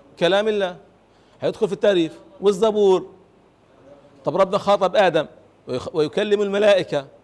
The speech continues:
مش هذا كله كلام لله؟ حيدخل في التعريف. واحنا دائمًا التعريفات بده يختصر على المراد.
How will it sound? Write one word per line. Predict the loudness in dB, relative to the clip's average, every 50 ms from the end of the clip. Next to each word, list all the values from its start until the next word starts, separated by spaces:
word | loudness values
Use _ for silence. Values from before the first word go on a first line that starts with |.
| _ _ _ _ -8
مش | -4
هذا | -2 -2 -2
كله | -2 -4 -4 -2
كلام | -2 0 0 0 -2
لله؟ | -2 -2 0 -2 -2 -4 -10 -18 _ _ _ _ _ _ _ _ _ _ _
حيدخل | -4 -4 -4 -4 -4 -6
في | -6
التعريف. | -6 -4 -2 -2 -2 -2 -4 -6 -10 -14 _ _ _ _ _ _ _ _ -14
واحنا | -10 -8 -4
دائمًا | -4 -4 -4 -4
التعريفات | -6 -6 -6 -6 -6 -6 -8 -8 -8
بده | -8 -10 -8 -8 -8 -10 -12 -20 -20 _ _ -6
يختصر | -6 -6 -6 -6 -6 -6 -6 -4 -6 -6 -4
على | -2 -2 -2 -2
المراد. | -4 -4 -4 -2 0 0 2 2 0 0